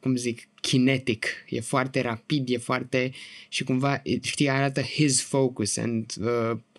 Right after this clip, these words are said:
he's figuring out, "Ok, what the hell is happening? This is on a totally different level", cumva. Uh, un exemplu, în schimb, de montaj, uh, uh, inteligent e,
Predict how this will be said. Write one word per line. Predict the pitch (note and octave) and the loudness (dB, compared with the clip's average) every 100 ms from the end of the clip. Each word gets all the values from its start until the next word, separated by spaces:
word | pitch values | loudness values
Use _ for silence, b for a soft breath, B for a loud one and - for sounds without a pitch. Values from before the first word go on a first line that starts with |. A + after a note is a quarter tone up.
| _ _ - - - - - - - - | _ _ -18 -18 -10 -4 -4 -4 -8 -10
he's | - C#3 - | -2 0 2
figuring | - C#3+ D3 C3+ C3+ C3+ | 2 2 2 2 2 0
out, | C3 | -2
"Ok, | C3+ C#3 A#2+ A#2+ | -2 0 0 0
what | B2 B2 | -4 -2
the | B2 | -2
hell | A2 B2 | -2 0
is | A2+ - | -2 -2
happening? | A2 A2 A2 A2 | -4 -2 -2 -2
This | A2+ | -2
is | B2 A2 | -2 -2
on | A2+ A2+ | -2 -2
a | A#2 B2+ B B B | -4 -8 B B B
totally | C3+ C3 C3 B2 | 2 2 4 2
different | B2 A#2 A#2 A2 | 2 0 0 0
level", | A#2 A2 G#2+ | 0 0 0
cumva. | G#2 G#2 G#2 F#2+ B B B B B B | 0 -2 -2 -6 B B B B B B
Uh, | - C3 B2+ - _ _ _ _ - | -2 0 2 -2 _ _ _ _ 0
un | D#3 | 4
exemplu, | C#3+ C3 D#3 E3 D#3+ | 4 4 2 4 2
în | |
schimb, | C#3 D#3 D3+ | 2 2 2
de | D3 | 2
montaj, | C#3 C3 B2+ C#3 C#3 C3+ C3 | 2 0 0 0 0 0 2
uh, | B2+ B2+ B2 A#2+ - - | 2 2 0 0 -4 -8
uh, | - A#2+ A#2 G#2+ - - _ - | -4 -2 -2 -4 -8 -16 _ -2
inteligent | A#2+ C3+ C3+ C3+ B2 A#2 C3 B2 D#3+ D#3 | 2 2 2 2 2 2 0 2 -2 -2
e, | D3 C#3 C#3 C3+ | 0 2 2 0